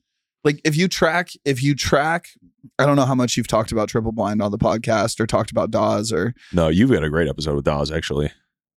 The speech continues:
Speaker 1: Yeah, it's, the
Speaker 2: I mean
Speaker 1: audio is a little bit rough, but it's worth it because it's Dawes. I mean,
Speaker 2: Yeah.
Speaker 1: that man is just so smart. So for, for the background, Eric and I are both really good friends and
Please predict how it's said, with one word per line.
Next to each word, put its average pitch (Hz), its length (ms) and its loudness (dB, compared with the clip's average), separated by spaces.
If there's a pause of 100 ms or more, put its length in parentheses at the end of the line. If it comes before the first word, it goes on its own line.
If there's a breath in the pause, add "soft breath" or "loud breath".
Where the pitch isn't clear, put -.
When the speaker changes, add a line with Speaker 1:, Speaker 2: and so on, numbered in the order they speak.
Speaker 1:
Yeah, 123 320 2
it's, 123 140 -2
the 127 180 0
Speaker 2:
I 113 60 0
mean 117 80 2
Speaker 1:
audio 120 260 2
is 113 120 -4
a 120 40 -8
little 123 180 -4
bit 117 160 -2
rough, 117 280 -2
but 117 100 -2
it's 113 160 -2
worth 120 240 -2
it 113 140 0
because 113 260 -4
it's - 140 -10
Dawes. 120 440 0
I 123 40 -6
mean, 120 140 2
Speaker 2:
Yeah. 117 40 6
Speaker 1:
that 117 160 2
man 113 220 -2
is 113 100 -6
just 127 200 -4
so 123 160 2
smart. 110 380 -2
So 120 420 2 (260)
for, 143 340 2
for 127 280 0 (200)
the 135 80 2
background, 123 680 0 (220)
Eric 135 280 2
and 127 80 2
I 120 80 2
are 117 60 0
both 117 260 0
really 120 160 0
good 120 160 0
friends 113 360 2
and 110 420 4